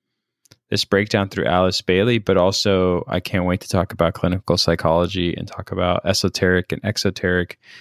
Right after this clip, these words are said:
psychological approaches to many of the greats that we've mentioned even before and those who we haven't even mentioned yet. So, uh, that'll be, that'll be a blast, man. So,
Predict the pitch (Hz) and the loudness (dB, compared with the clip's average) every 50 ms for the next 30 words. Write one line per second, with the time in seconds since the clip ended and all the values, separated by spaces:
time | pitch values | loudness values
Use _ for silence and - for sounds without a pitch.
0 | - _ _ - - 98 95 - 95 90 90 - - - - 90 85 - - 95 | -20 _ _ -4 0 0 2 4 4 4 4 2 0 0 0 0 0 0 0 0
1 | 90 87 - - 90 90 87 - - - - - - 101 92 90 87 90 90 - | 0 0 0 0 -2 0 0 0 -2 -2 -2 -2 -2 0 0 0 0 -2 -4 -4
2 | - 98 95 98 98 98 92 87 - 90 87 - 95 90 90 87 90 - - - | -2 0 0 2 2 2 2 2 0 0 0 2 2 2 2 2 0 -2 -4 0
3 | 87 82 80 85 90 90 87 90 92 90 90 90 - - 95 87 95 92 87 90 | 0 0 0 0 0 -2 -2 -2 -2 -2 -2 -2 -2 -4 -4 -4 -4 -4 -4 -4
4 | 87 85 92 90 - - 101 113 123 120 104 95 90 92 95 95 - - 104 104 | -4 -4 -4 -2 0 2 4 4 4 4 4 2 4 4 4 4 4 2 4 4
5 | 104 95 95 104 107 104 95 90 90 90 92 - - 92 87 87 95 98 98 - | 4 6 6 4 4 4 2 4 4 2 2 0 0 -2 0 2 2 2 2 2
6 | - - - - 87 85 85 85 - _ _ - - - - _ _ - _ - | 0 0 0 2 4 4 2 2 -2 _ _ -20 -20 -20 -20 _ _ -14 _ -2
7 | 87 92 90 90 87 87 87 87 87 87 - _ _ _ - 92 87 85 82 82 | 0 0 0 0 -2 -2 -4 -6 -8 -10 -12 _ _ _ -2 0 2 2 0 0
8 | 92 90 87 - - 90 90 87 85 87 85 87 - - - - - 85 - - | -2 -6 -6 -4 -4 -4 -4 -4 -4 -6 -6 -6 -6 -4 -4 -4 -2 -2 -4 -4
9 | - - - - 87 101 _ - - - - 87 78 69 62 - - | -4 -6 -10 -10 -10 -12 _ -8 -8 -6 -4 -2 -2 -2 -2 -4 -8